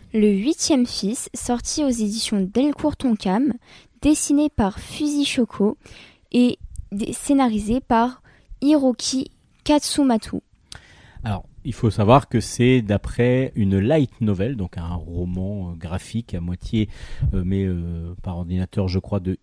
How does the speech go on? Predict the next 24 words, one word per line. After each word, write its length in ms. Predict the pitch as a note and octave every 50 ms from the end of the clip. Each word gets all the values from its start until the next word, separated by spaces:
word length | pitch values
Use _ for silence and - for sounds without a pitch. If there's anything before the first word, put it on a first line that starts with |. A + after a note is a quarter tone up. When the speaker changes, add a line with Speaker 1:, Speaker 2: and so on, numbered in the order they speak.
| _ -
Speaker 2:
Y 480 | C#3+ B2+ A#2 G#2+ G#2+ G#2 - - - -
A. 280 | A2 A2 A#2 F3 - _ _ _ _ -
Donc 180 | G2+ F2+ - -
ça 160 | - G2+ F2+
a 80 | F2+
l'air 160 | F2+ F#2+ G2 G2
d'être 300 | F#2 F2+ - - - F#2
un, 120 | - - - _ - - - -
un 160 | - F#2+ F#2+
auteur, 540 | G2 G2+ G2+ - - A2 G#2+ A2 A2 G2+ F#2
euh, 420 | F#2+ F#2 F#2 F#2 F2+ F2+ F2 F2+
assez 180 | F2 - - G#2+
réputé, 440 | F#2 F#2+ F2+ - G2+ - - F3+ G#3+
parce 100 | G#3+ -
qu'il 220 | - A#2 F#2+ A2+
y 60 | G#2+
a 80 | G2+ G2
vingt, 720 | F2 E2+ F#2 G#2+ B2+ C3+ C3+ C3 C3 C3 B2+ B2 B2 B2 A#2
vingt 240 | G2+ F#2+ A2+ C3+ C3
tomes, 260 | - - C3+ C3 B2
enfin 220 | G2+ - - G2+
ça 140 | F2+ - F#2+
fait 160 | - G2 F#2+
vingt, 300 | F2 F2 G#2 G#2 G2+ F#2+